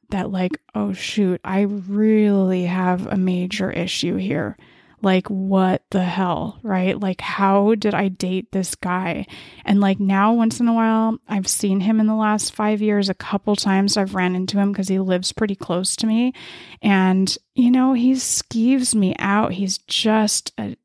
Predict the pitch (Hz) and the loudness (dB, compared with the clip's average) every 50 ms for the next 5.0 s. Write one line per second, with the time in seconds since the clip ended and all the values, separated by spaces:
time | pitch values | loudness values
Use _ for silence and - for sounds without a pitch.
0 | _ _ - - 196 185 - - - - 208 190 - - 208 202 214 202 202 196 | _ _ -6 -4 -4 -2 -4 -6 -4 -4 -6 -2 -2 -2 -2 -2 -2 -2 -2 -2
1 | 202 202 - - - _ _ _ _ _ _ _ _ - - 196 185 185 175 - | -2 -4 -6 -10 -14 _ _ _ _ _ _ _ _ -4 -2 0 0 0 0 -2
2 | - - - - 190 202 220 - - - - - - - - - - - - _ | -2 -2 -2 -2 -4 -6 -6 -10 -14 -20 -20 -20 -20 -20 -20 -20 -20 -20 -20 _
3 | _ _ _ _ _ _ 202 185 180 180 175 185 180 175 185 180 185 190 190 - | _ _ _ _ _ _ -4 -2 -2 -2 -2 -2 -4 -4 -4 -4 -4 -6 -6 -8
4 | - - - 208 196 - 262 320 392 - - - - 247 208 190 - - 180 | -6 -2 0 0 2 2 0 0 0 0 0 2 2 2 2 2 0 -2 -6